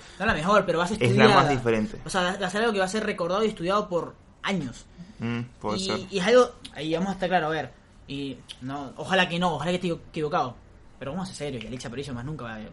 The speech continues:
Speaker 1: va a estar nominada a un Oscar. O sea,
Speaker 2: ¿Quién sabe?
Speaker 1: o sea, ojalá que no.
Speaker 2: Roma dos.
Speaker 1: Me encanta. Roma dos en Europa, ¿no? Sí, versión euro-, pero, pero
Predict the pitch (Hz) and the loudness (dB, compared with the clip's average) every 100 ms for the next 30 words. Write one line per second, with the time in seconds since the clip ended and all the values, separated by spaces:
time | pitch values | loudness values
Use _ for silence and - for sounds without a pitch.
0 | 120 110 107 104 - 127 120 113 117 110 | -12 -12 -14 -14 -10 -8 -8 -8 -10 -14
1 | - - - - - - - - - - | -18 -20 -20 -20 -20 -20 -20 -16 -8 -4
2 | 120 98 90 - - - 135 139 202 185 | -4 -6 -10 -18 -20 -10 -6 2 4 4
3 | 170 202 160 123 - 117 123 127 127 - | 4 4 2 0 -2 4 6 6 4 -6
4 | - - 131 131 247 185 127 123 - - | -14 -14 -6 4 6 6 0 -8 -16 -18
5 | - - - 185 185 208 226 - 165 156 | -16 -6 0 6 6 6 4 2 0 2
6 | 165 165 139 139 156 160 147 139 170 165 | 4 4 2 -2 0 0 0 2 4 2
7 | - - 156 151 143 - - - - 151 | -2 -2 0 2 0 -6 -16 -16 -8 -4
8 | 147 147 147 143 139 | 0 0 0 -2 -4